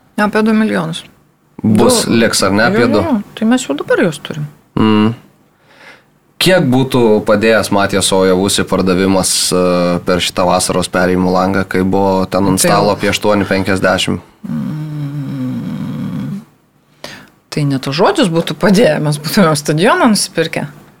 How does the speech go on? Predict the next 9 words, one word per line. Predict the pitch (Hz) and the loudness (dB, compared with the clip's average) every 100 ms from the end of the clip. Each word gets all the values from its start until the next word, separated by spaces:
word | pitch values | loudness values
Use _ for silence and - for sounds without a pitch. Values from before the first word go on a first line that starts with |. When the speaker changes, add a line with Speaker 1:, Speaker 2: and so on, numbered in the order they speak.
| _ _ _ _ _ _ | _ _ _ _ _ _
Speaker 2:
Jeigu | 104 101 104 | 0 2 2
būtumėt | 110 113 110 | 2 2 0
pardavę | 113 110 110 110 | 0 2 4 4
Matijasą? | 117 127 147 151 | 2 0 -2 0
Speaker 1:
Taip, | 190 247 - | 0 -2 -4
tai | - | -6
buvo | 170 151 160 | -4 -2 0
įnašas | 277 202 - - | 2 0 0 -6
pradinis. | - 160 170 180 - - | -6 0 4 4 2 -6